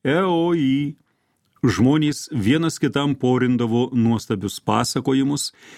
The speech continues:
kaip Dionisas baudžia netikinčius jo dievybę, kaip dar paauglys būdamas jį pagrobt pasišovusius piratus pavertė delfinais,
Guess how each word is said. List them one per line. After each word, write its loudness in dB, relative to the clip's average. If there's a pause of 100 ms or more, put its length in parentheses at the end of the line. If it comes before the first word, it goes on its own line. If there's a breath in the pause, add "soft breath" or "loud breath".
(160 loud breath)
kaip 4
Dionisas 0
baudžia 0
netikinčius 0
jo 2
dievybę, -2 (920 soft breath)
kaip 4
dar 0
paauglys 0
būdamas 0
jį 0
pagrobt 0
pasišovusius -2
piratus -2
pavertė 0
delfinais, -2